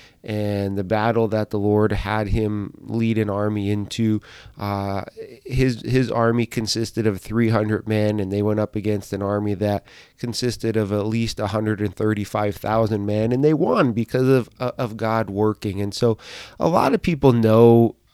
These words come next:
about Gideon if they have, uh, if they have some sort of Bible knowledge. It's one of those Bible stories get, that get passed on to, uh, kids, uh,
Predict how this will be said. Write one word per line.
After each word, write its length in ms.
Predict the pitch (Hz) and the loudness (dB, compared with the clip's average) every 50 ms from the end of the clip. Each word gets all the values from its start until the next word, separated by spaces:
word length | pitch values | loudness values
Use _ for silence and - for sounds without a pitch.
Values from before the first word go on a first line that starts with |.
| _ | _
about 580 | 117 117 104 92 107 98 101 113 - 120 110 98 | -4 -4 -2 -2 0 0 2 0 0 -2 -8 -4
Gideon 560 | 101 110 113 107 107 110 131 135 135 131 135 - | 0 0 0 0 2 0 2 2 2 2 0 -4
if 160 | 120 113 - | -8 -8 -6
they 160 | - 117 104 107 | -4 -2 0 0
have, 180 | 104 107 98 | 0 0 0
uh, 80 | 101 - - - - 87 - - _ _ | -2 -6 -8 -12 -14 -14 -14 -16 _ _
if 80 | - - | -12 -6
they 100 | - - | -4 -2
have 200 | - 160 135 120 | -2 0 0 0
some 240 | - 147 135 131 117 | 0 0 0 0 0
sort 260 | - - 127 123 113 | 0 2 2 2 2
of 120 | 110 98 | 2 0
Bible 360 | 90 98 98 104 104 107 110 | 0 0 0 2 2 2 2
knowledge. 380 | 104 101 101 101 101 104 107 113 | 2 2 2 2 4 2 2 0
It's 140 | 127 127 - | -2 -4 -2
one 160 | 196 240 262 | 0 0 0
of 100 | 220 143 | 2 4
those 300 | 143 135 127 123 113 - - - - - - - - _ | 4 6 6 4 2 0 -8 -16 -20 -20 -20 -20 -20 _
Bible 480 | - - - 98 113 117 113 123 120 107 | -10 -8 -2 0 0 2 2 2 0 0
stories 540 | - - 120 113 110 110 110 110 107 98 | 0 -2 0 2 4 4 2 2 0 -2
get, 260 | 104 110 104 101 - - | -4 -4 -4 -4 -4 -4
that 160 | 113 110 104 | -6 -6 -6
get 160 | 113 - - | -8 -10 -8
passed 360 | - 110 113 107 104 - - | -8 -6 -6 -6 -8 -8 -6
on 280 | 104 104 107 107 101 101 | -4 -4 -4 -4 -4 -6
to, 400 | - - 110 104 101 101 98 - | -6 -6 -4 -2 -2 -2 -4 -4
uh, 220 | - 90 87 90 104 - | -8 -10 -10 -10 -12 -14
kids, 520 | - - 120 110 107 110 107 101 98 - - - | -6 -4 -2 0 0 0 -2 -4 -8 -10 -10 -12
uh, 360 | - - 95 92 92 87 95 | -12 -10 -10 -10 -10 -10 -12